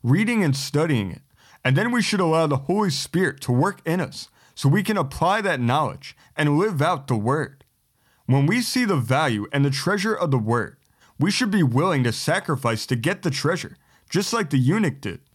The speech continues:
Sometimes the sacrifice is just taking the time out of a busy day to read the Word. Sometimes it's finding a place to be alone with God, meditating on His Word. And sometimes it's getting to the house of God to hear the Word,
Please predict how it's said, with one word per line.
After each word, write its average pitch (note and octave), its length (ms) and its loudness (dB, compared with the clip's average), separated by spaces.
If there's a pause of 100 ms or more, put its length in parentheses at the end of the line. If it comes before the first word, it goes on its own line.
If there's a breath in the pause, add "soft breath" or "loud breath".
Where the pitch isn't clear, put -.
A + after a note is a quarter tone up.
(460)
Sometimes A3 540 -2
the D3+ 100 2
sacrifice A#2+ 800 -2
is C#3 140 2
just D#3 220 -2
taking A3 300 -2
the F3 100 0
time C3+ 460 -2
out C#3 140 0
of C#3 80 4
a D3 80 2
busy F#3 360 0
day C#3 280 2
to A2+ 80 2
read C#3+ 340 0
the D#3 80 0
Word. A2+ 480 -2 (400)
Sometimes G#3 560 -2
it's C#3 160 -2
finding F3+ 380 0
a C#3 60 0
place C#3 400 -2
to B2+ 80 -2
be B2+ 140 2
alone D#3 440 2
with C3+ 160 0
God, B2+ 380 0 (240)
meditating C#3 600 2
on B2+ 120 2
His A2+ 180 -2
Word. B2+ 360 -2 (600 soft breath)
And C#3+ 140 2
sometimes F#3 640 0
it's C#3+ 180 -2
getting G3+ 260 0
to G3 60 2
the D#3 120 0
house D3+ 300 -2
of A#2+ 120 0
God C#3+ 280 2
to A#2+ 60 0
hear F#3+ 300 0
the D#3+ 120 2
Word, G2 380 -6